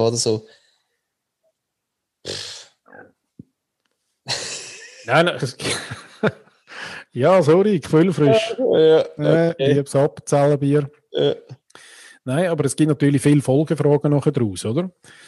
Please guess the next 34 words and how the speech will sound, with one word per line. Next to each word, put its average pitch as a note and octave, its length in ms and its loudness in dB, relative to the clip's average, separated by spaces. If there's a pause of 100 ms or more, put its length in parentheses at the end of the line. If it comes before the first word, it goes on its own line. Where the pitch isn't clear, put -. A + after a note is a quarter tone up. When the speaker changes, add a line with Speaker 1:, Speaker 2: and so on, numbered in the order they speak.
(220)
Speaker 2:
Also, C#3 340 0
Speaker 1:
Ja. C#3 60 -4 (220)
Speaker 2:
was, - 440 -4
ähm, C3 840 -2 (680)
Speaker 1:
Hm. B3 200 -2
Speaker 2:
was C#3 140 2
ist C3+ 120 0
erstrebenswert, D3+ 1300 0
was C#3+ 260 -2
sich C3+ 120 -10
sehr C3+ 200 0
gut C3 300 0
anfühlen, F3 560 2
zum E3 160 -6
Beispiel, D#3+ 600 -2 (300)
oder, D3 540 2 (320)
ähm, C3+ 680 -2 (500)
jetzt C3 220 -4
mal B2+ 260 4
so C3+ 140 -2
ein - 40 -10
bisschen B2+ 300 0
auf, C3 120 -8
auf - 80 -20
die C3+ 80 -8
ganzheitliche, B2+ 1400 0
auf, A2 80 -12 (280)
auf - 60 -20
das - 120 -14
ganzheitliche C3+ 600 0
Speaker 1:
Die - 20 0
Speaker 2:
Bild C3 280 0
vom B2 120 -6
Körper C3 600 0